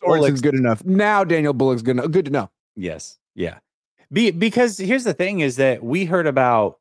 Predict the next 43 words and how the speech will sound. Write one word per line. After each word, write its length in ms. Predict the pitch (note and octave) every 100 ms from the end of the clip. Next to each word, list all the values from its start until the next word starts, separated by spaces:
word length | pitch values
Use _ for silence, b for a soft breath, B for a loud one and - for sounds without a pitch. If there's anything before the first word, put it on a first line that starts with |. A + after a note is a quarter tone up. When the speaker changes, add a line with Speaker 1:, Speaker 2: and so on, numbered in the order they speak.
| _ _ _
Speaker 2:
we 140 | A#2+ D3
heard 140 | E3
about 260 | C#3 B2 -
the, 180 | G#2+ - -
the 180 | G2
Wilks 680 | F#2 G2 A2 A2+ - - - _ _ _
interview. 580 | G2+ G2 F2 F2 F2 G2+ C3
We 160 | - G2
heard 220 | G2+ G2+
about, 580 | G2+ F#2+ G2 F#2 F#2 -
uh, 280 | G2 F2 E2 _
Fangio 680 | A#2 A#2 A2 G#2+ F#2 F#2+ F#2+
being 260 | F#2+ F#2+
interviewed. 500 | F2+ F2 E2 F2+ G#2 A#2+ _ _ _ _ _ _ _ _ _ _ _ _ -
But 140 | C#3+
did 140 | C#3 C3
these 200 | D#3 E3+
guys 220 | G3 F#3
interview 280 | G3 G3 G3+
last 300 | G3 G3 -
year, 180 | A3 A3
or 260 | B2 C3+
were 140 | C#3+ D3+
they 120 | C#3+
truly 320 | C3+ E3+ C#3+
not 200 | C3 B2+
interested? 420 | D#3 - - E2+
If 100 | D#2+
they 100 | -
weren't 220 | E3+ F3 B2+
interested, 460 | D#3 C3 G#2 G2
then, 260 | G#2 G2 G#2+
you 100 | B2
know, 120 | A2
maybe 280 | F#2+ G#2 G#2+
it's 100 | G#2+
not 160 | B2 -
that 140 | F#2
big 160 | D#2+ F2
of 60 | E2
a 60 |
deal. 260 | D#2+ E2+ E2+
But 360 | E2+ C#3 C#3+